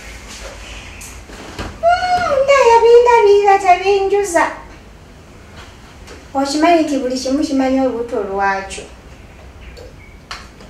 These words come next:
Hey, just nabaterawo kigumaaza. Bampa eza renti, omulala yanzimbira, omulala alowooza eza renti.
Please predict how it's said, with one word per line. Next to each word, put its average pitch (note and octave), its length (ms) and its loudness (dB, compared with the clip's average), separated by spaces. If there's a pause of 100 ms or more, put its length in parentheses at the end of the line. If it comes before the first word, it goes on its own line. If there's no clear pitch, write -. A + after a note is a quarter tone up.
(560)
Hey, G4 580 -2
just C#4+ 300 -4
nabaterawo A#3+ 640 -6
kigumaaza. A#3 1300 -4 (1040)
Bampa C4 340 -2
eza A#3+ 440 4
renti, C4 760 -2 (140)
omulala A3+ 400 2
yanzimbira, C4+ 840 0
omulala G#3+ 320 -2
alowooza A#3 440 -2
eza C4 380 0
renti. C4+ 720 -2